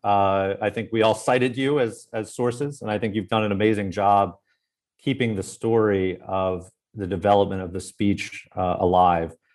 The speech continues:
Uh, and I, I thank you for that, because I, I think, uh, future generations will be able to understand the context and history better. So when I was, um, writing the essay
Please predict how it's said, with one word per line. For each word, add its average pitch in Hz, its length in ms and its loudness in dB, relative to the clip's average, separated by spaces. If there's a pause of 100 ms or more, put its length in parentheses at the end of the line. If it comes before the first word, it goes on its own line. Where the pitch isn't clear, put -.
(480)
Uh, 90 560 -4
and 92 200 -6
I, 92 280 -4
I 92 40 -4
thank 104 220 0
you 92 60 -4
for 95 140 -2
that, 87 200 0
because 90 220 -6
I, 87 160 -2 (100)
I 87 40 -8
think, - 260 -10 (280)
uh, 90 300 2
future 113 300 0
generations 90 640 0
will 92 120 -2
be 92 160 0
able 90 160 0
to 98 120 -8
understand 90 580 -6
the 87 60 -4
context 87 540 -8
and 87 80 -6
history 87 340 -6
better. 87 380 2 (640)
So 151 220 8
when 151 220 8
I 160 120 8
was, 190 320 8
um, 123 520 6
writing 143 340 6
the 131 120 4
essay 135 580 4